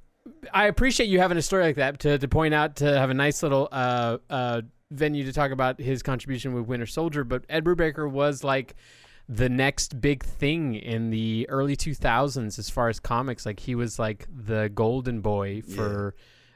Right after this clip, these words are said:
Speaker 1: uh, writing for Marvel. Um, the, the editors at the time, I think it was, uh, Hamas
Speaker 2: Joe
Speaker 1: or, and, and Quesada.
Speaker 2: Yeah, Quesada, yeah.
Speaker 1: Joe Quesada.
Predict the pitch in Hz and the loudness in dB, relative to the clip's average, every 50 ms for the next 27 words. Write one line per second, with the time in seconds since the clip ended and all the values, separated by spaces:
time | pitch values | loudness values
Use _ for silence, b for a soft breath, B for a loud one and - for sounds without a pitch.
0 | b - 127 110 107 104 107 - 127 117 117 131 143 139 123 113 - 127 117 113 | b -4 -2 0 0 0 -2 -4 -2 0 0 0 0 -2 -4 -4 -4 -4 -2 0
1 | 117 127 156 165 110 98 92 92 101 - - 123 110 107 104 101 101 101 101 95 | 0 0 -2 -2 -4 -6 -8 -8 -10 -8 -4 -2 -2 -2 -2 -2 -4 -6 -8 -4
2 | 101 110 110 107 107 107 107 104 104 101 98 - _ _ _ - 120 113 107 - | -2 -2 0 0 0 0 0 -2 -2 -4 -6 -10 _ _ _ -6 -4 -2 -2 -2
3 | - 135 135 139 151 151 127 139 135 120 - 135 139 135 127 120 110 135 139 131 | -2 -2 -2 -2 -2 -2 -4 -4 -6 -6 -6 -4 -4 -2 -2 -4 -4 -6 -6 -6
4 | 123 110 - - - - - _ - 143 117 110 107 107 107 107 117 - 175 143 | -8 -8 -10 -14 -18 -20 -20 _ -12 -10 -8 -6 -6 -6 -8 -8 -10 -12 -14 -8
5 | - 143 139 135 139 135 113 113 131 147 147 151 147 123 120 - - 131 120 - | -4 -2 -2 -2 -2 -4 -2 0 2 4 4 4 4 2 -2 -4 -6 -8 -8 -8
6 | - 120 117 127 - _ _ _ _ _ _ _ _ - 123 123 - - 123 - | -6 -8 -8 -10 -12 _ _ _ _ _ _ _ _ -6 -6 -2 0 0 0 0
7 | 135 117 113 - - - - 127 131 135 110 87 - - 117 104 - 98 85 95 | 0 0 -2 -2 -6 -10 -4 0 0 0 0 0 -6 -12 -14 -12 -12 -12 -12 -12
8 | 90 80 82 95 104 107 120 110 - 120 - - 117 104 101 110 | -14 -14 -16 -12 -4 -2 -2 -2 -2 -4 -4 -2 -2 -4 -4 -8